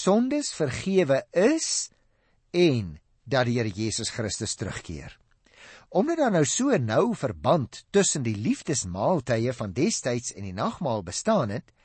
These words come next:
is dit begryplik waarom die apostel so sonder oorgang oor die nagmaal begin praat.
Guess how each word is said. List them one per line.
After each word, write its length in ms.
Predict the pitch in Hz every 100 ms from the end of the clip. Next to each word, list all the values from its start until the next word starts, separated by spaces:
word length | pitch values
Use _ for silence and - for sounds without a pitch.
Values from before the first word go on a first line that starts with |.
| - - - -
is 120 | 208
dit 120 | 277
begryplik 600 | 185 - 277 359 185 127
waarom 280 | 127 135 131
die 100 | 127
apostel 560 | 113 131 233 - 117 113 - -
so 380 | - - 285 302
sonder 460 | - 269 311 330
oorgang 640 | 185 220 233 - 139 139 - _ _ _
oor 180 | 175 160
die 140 | 139
nagmaal 640 | 117 185 - 107 98 95 - _ - _
begin 420 | 104 139 - 127
praat. 480 | 120 208 87 - -